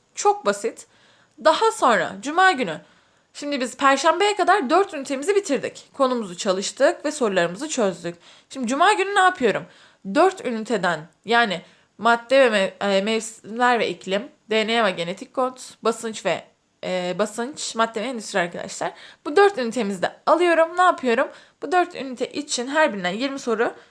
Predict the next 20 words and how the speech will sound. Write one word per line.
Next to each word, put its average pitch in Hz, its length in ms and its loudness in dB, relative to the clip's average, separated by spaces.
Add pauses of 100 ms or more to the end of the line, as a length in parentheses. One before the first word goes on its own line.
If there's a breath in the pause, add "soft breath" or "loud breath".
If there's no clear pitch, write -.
(200 soft breath)
çözüyorum. 202 560 0
Yani 277 220 4
toplam 262 360 0
kaç 262 160 -4
soru? 220 260 -2
Yirmi, 240 340 -2
yirmi, 220 280 -2
yirmi, 214 280 -4
yirmi, 262 500 0
seksen 294 520 2
soru 262 200 0
çözüyorum. 190 480 0 (360 loud breath)
Cuma 311 280 4
gününü 247 460 0 (280)
fen 294 220 -2
için 285 420 -4
biraz 240 280 4
daha 214 120 6
fazla 208 280 0
zaman 214 380 -2